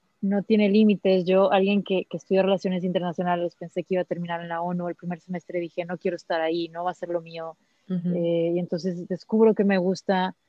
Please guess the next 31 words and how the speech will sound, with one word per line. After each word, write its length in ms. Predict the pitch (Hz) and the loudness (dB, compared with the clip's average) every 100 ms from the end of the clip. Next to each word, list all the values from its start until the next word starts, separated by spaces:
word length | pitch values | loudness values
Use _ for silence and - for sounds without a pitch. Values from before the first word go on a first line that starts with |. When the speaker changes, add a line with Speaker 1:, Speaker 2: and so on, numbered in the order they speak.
| _ _ | _ _
Speaker 1:
muchísimo 640 | - - 190 202 220 226 214 | -14 -6 -6 0 2 4 2
escribir 600 | - - 190 185 196 180 | -2 -6 -2 2 2 0
y 60 | |
que 140 | - 165 | -6 -6
soy 200 | 190 196 | 2 4
buena 300 | 214 233 233 | 4 2 2
para 160 | 202 | 0
escribir, 320 | 185 - 180 175 _ _ - | 0 -4 -8 -8 _ _ -4
entonces 420 | 185 180 175 170 | -2 -2 -4 -2
digo, 160 | 185 185 | 0 0
"Yo 120 | 175 | 2
voy 100 | 190 | 0
a 60 | 180 | 0
ser 160 | 185 | -2
periodista", 680 | 180 175 180 180 170 - 165 | 0 -2 -2 -6 -8 -8 -8
¿no? 260 | 175 220 247 _ _ _ _ _ | -6 -6 -8 _ _ _ _ _
Y 60 | 196 | -4
así 100 | 185 | -2
es 80 | 196 | 0
como 180 | 220 220 | 2 2
empiezo 360 | 180 196 - | 4 0 0
en, 180 | 185 185 | -2 -2
en 80 | 185 | -4
Reporte 360 | 175 151 180 185 | -6 -4 -4 0
Índigo 220 | 185 180 | 0 0
a 40 | |
los 60 | 165 | 0
veintitrés 440 | 170 160 190 175 | -4 -4 -2 -2
años 340 | 185 170 175 - | -2 -2 -6 -8
y 40 | |
luego 400 | 170 170 170 175 | -4 0 0 -2